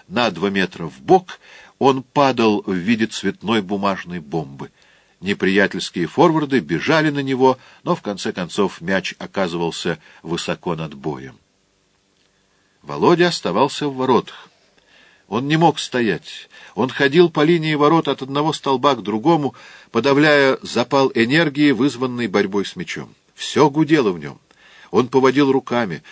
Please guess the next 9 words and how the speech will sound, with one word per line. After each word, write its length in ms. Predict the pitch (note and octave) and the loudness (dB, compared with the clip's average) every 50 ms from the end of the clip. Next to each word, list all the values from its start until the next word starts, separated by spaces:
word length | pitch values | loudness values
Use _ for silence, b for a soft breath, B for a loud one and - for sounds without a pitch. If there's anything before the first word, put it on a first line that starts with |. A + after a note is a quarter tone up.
| B B B B | B B B B
отряхивался, 920 | G#2+ A2 - A#2 C3 C#3 C#3+ - - B2 G2 F2 D#2 D#2 - - - D2+ | -4 -2 2 2 2 2 2 0 0 -2 -2 -2 -2 -4 -8 -14 -12 -6
подкидывал 560 | - A2+ G#2+ - - C#3+ C#3 C3 C3+ C#3+ C#3 | -4 -4 -4 -2 0 0 2 4 6 4 6
носком 380 | C3+ C#3 C3 - - D3 C#3 C3 | 4 2 -2 0 2 2 2 2
кочки 400 | - - D3 C#3 - - - C#3 | 2 2 2 2 2 0 -4 -2
земли. 420 | B2+ C#3 C#3+ C#3+ C#3 C3 F#2+ - b b b b b b b b b | 0 0 0 2 2 2 0 0 b b b b b b b b b
Нарядный 600 | b F2 G2 G#2 A#2 C3+ C#3 C#3 B2 A2 A#2 A2+ A2 | b 0 2 4 6 6 4 4 0 -2 -4 -4 -4
перед 240 | - B2 G#2 G2+ F#2 | -2 -4 -4 -2 -2
началом 440 | G#2+ G#2 - - A2+ A2 A2 A2 | -4 -4 -2 0 0 0 0 0
игры, 300 | A2 G#2 B2 C3+ C#3 B2 | -2 0 2 2 2 0